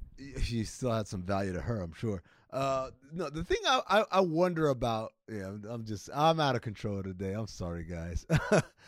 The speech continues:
The thing I wonder about with Two Bit is, this whole time I watched Two Bit, and that nigga never struck me as anything more than a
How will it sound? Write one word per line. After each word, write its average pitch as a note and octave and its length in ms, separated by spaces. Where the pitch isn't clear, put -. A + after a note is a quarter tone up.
The G#3+ 160
thing C4 280
I B3+ 120
wonder F#3+ 400
about C3 300
with C3 200
Two A3+ 180
Bit D3+ 160
is, A#2+ 200
this B3 180
whole C4 280
time B3 300
I G#3 120
watched G3 360
Two B3+ 160
Bit, C3+ 280
and G#3 140
that B3+ 120
nigga B3+ 280
never G3+ 360
struck G3 360
me E3+ 180
as C3 180
anything D3+ 500
more B2 460
than A#2 180
a G#2 80